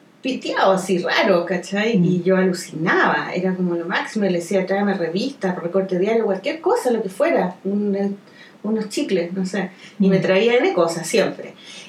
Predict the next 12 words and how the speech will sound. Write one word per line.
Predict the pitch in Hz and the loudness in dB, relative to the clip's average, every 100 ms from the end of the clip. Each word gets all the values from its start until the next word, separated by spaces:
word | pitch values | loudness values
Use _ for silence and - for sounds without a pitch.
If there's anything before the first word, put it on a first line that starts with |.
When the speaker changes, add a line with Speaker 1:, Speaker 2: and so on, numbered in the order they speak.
| 135 | 0
Speaker 1:
Y, | 226 233 233 220 | 2 2 2 0
y | 220 | 2
con | 208 240 | 4 4
esa | 320 349 403 415 | 4 4 4 4
yo | 269 | 2
ya | 294 294 | 4 2
estaba | 294 320 339 339 | 2 4 4 4
como | 320 302 | 2 2
media, | 285 254 269 285 302 294 294 - | 2 2 2 2 2 2 2 2
y | 254 | 4
ahí | 247 294 320 - - | 4 2 0 -4 -2
el, | 247 240 | 0 0